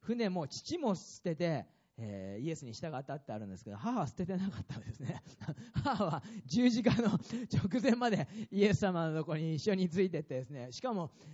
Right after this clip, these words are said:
ね、可愛いこの二人の息子を、どうぞイエス様、終わりの時には、あなたの王座の隣に座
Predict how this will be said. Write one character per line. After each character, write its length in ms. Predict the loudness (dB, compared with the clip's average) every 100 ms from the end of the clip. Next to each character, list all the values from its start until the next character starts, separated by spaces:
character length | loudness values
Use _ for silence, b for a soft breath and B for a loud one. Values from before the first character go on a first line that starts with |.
| -10
ね、 280 | -8 -8 -8
可 180 | -6 -2
愛 160 | 0 2
い 40 |
こ 120 | 2
の 100 | 0
二 180 | 0 0
人 180 | 0 0
の 60 |
息 120 | -2 0
子 200 | 2 4
を、 100 | 2
ど 240 | -2 2
う 40 |
ぞ 160 | 4 6
イ 60 | 4
エ 100 | 2
ス 40 |
様、 180 | 0 2
終 60 |
わ 120 | 4 6
り 80 |
の 80 | 4
時 220 | 2 2
に 100 | 2
は、 220 | 4 2 0 B B
あ 120 | -6
な 140 | -2 -2
た 140 | -2
の 160 | 0 0
王 100 | 0
座 80 | -2
の 140 | -6 -10 -20 b b -20
隣 320 | -16 -14 -8
に 220 | -6 -6 b b b
座 260 | -14 -6